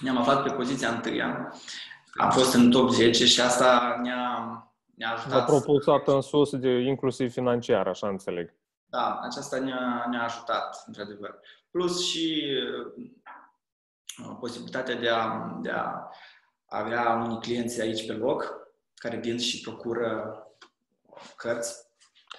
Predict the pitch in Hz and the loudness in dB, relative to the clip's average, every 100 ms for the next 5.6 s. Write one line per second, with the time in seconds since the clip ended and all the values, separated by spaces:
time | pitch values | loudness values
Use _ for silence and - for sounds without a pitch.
0 | - _ _ - - 175 196 175 165 208 | -20 _ _ -12 0 6 6 6 2 0
1 | 202 147 131 117 107 101 98 92 90 101 | 2 4 4 4 2 2 0 -2 -6 -10
2 | - _ _ 120 117 117 - 104 104 98 | -16 _ _ -4 -2 -2 -4 -2 -2 -2
3 | 107 98 95 107 92 95 92 90 _ _ | -2 -2 -2 -6 -6 -6 -6 -10 _ _
4 | _ _ _ _ _ _ _ _ 120 117 | _ _ _ _ _ _ _ _ -6 -2
5 | - 120 120 - - | -2 -2 -4 -8 -16